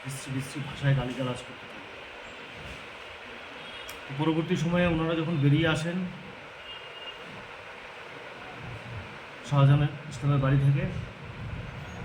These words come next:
তখন বিজিবির দুর্বৃত্তরা তাদের দিকে ইট পাটকেল ছুঁড়ে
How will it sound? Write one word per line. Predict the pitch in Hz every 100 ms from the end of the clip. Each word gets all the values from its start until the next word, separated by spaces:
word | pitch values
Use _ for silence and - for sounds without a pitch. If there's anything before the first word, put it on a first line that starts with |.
| - - - -
তখন | 156 170
বিজিবির | 147 143 151 151 160 - - - - - - - - - -
দুর্বৃত্তরা | 127 139 143 151 156 156 151 - - - - - - - - - - -
তাদের | 165 151 143
দিকে | 143 151
ইট | 147 139
পাটকেল | 151 - 170
ছুঁড়ে | 143 147 175